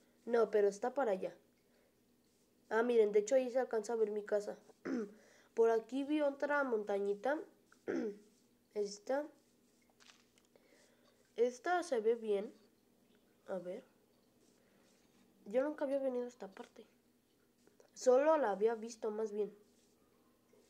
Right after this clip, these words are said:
Haciendo parkour en los árboles, ¿eh? <clears throat> Entonces, tal vez sea en la parte más alta, que es la de acá. Ah, es que, ah, sí, ya, ya sé dónde estoy. Esto es el estrecho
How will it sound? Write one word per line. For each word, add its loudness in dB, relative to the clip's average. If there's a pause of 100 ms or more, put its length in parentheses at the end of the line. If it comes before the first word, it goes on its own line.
(560)
Haciendo -4
parkour 2
en 2
los -2
árboles, -4
¿eh? 2 (1800)
<clears throat> 0
Entonces, -2 (360)
tal 2
vez -2
sea 2 (240)
en 4
la 0
parte 0
más -2
alta, -2
que -4
es -8
la 0
de -4
acá. -14 (360)
Ah, 6
es -4
que, -2 (240)
ah, 6
sí, -2
ya, 4
ya 0
sé -2
dónde -4
estoy. 0
Esto 0
es 0
el 0
estrecho 0